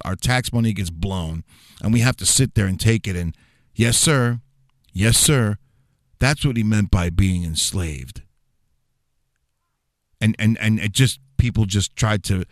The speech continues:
educate the shit out of that comment and say, "This guy doesn't know what he's talking about." Granted, I give it to you. The guy embellished it a little bit. But he's not, it's not far from the truth. I got his point.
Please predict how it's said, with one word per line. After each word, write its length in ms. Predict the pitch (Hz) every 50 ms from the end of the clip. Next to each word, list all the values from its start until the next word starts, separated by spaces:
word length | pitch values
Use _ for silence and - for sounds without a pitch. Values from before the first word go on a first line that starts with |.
| - _ _ _ _ _
educate 480 | 113 117 98 95 104 - - 110 104 -
the 80 | 92
shit 320 | 87 - - - - - -
out 140 | 71 90 90
of 80 | 87 85
that 160 | 82 78 -
comment 420 | - 95 92 87 80 80 76 - -
and 160 | 87 90 82
say, 220 | - - 90 87
"This 220 | 85 90 92 - -
guy 180 | 98 90 90
doesn't 220 | 90 80 87 82 82
know 100 | 82 80
what 100 | 78 76
he's 120 | 73 -
talking 300 | - 85 82 78 80 80
about." 280 | 71 69 64 50 - - _ _ _ _ _ - _ _ -
Granted, 440 | 110 165 196 208 202 156 135 120 107
I 100 | 107 117
give 240 | 113 113 185 170 151
it 80 | 143
to 100 | - 101
you. 80 | 90 87
The 80 | 87 98
guy 260 | 98 131 131 143 151
embellished 440 | 139 123 113 139 143 143 131 - -
it 80 | 104 90
a 40 |
little 200 | 85 85 80 78
bit. 220 | 71 76 73 - - _ _ _ _ _ _ _ _ _ _ _ _ _ _ _ _ _ _ _ _ _ _
But 100 | - 147
he's 120 | 143 123 135
not, 200 | 165 143 120 - - -
it's 160 | 143 139 - -
not 160 | 165 143 -
far 200 | - 143 135 127
from 140 | - 120 110
the 40 | 85
truth. 440 | - - - 76 69 - - _ _ -
I 120 | 98 120
got 240 | 120 156 143 120 98
his 120 | 98 98
point. 440 | - - - 87 80 71 64 - -